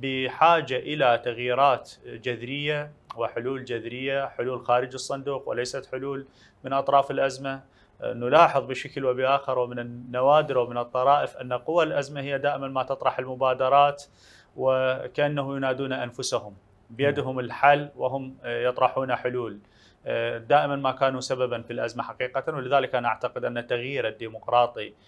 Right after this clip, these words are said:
Speaker 1: السلمي وليس التغيير العنيف. لماذا أقول ليس التغيير العنيف؟ لأن الجمهور ساخط وناقم على هذه الطبقة، وقد ينفجر في أي لحظة من اللحظات، وانفجار المجتمعي دائما ما يكون التغيير فيه عنيف وليس التغيير اللطيف الذي ندعو له.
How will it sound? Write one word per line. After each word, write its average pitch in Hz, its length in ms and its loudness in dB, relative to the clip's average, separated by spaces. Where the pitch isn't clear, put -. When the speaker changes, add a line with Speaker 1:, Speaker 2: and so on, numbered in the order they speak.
Speaker 1:
السلمي 120 460 -2
وليس 123 320 -4
التغيير 113 380 -6
العنيف. 117 640 -6
لماذا 131 300 0
أقول 127 260 0
ليس 123 200 -4
التغيير 117 380 -6
العنيف؟ 117 520 -4
لأن 117 340 -10
الجمهور 117 1120 -8
ساخط 120 540 2
وناقم 113 480 -2
على 113 180 0
هذه 113 560 -4
الطبقة، 127 640 0
وقد 120 600 2
ينفجر 123 400 -4
في 123 200 -8
أي 117 100 0
لحظة 110 260 -4
من 107 120 -10
اللحظات، 110 760 -2
وانفجار 120 840 0
المجتمعي 127 720 -2
دائما 123 400 -4
ما 120 200 -4
يكون 123 460 -10
التغيير 120 400 -6
فيه 120 220 -2
عنيف 127 320 0
وليس 127 240 -2
التغيير 120 500 -4
اللطيف 117 440 -4
الذي 113 240 -6
ندعو 113 240 -6
له. 120 200 0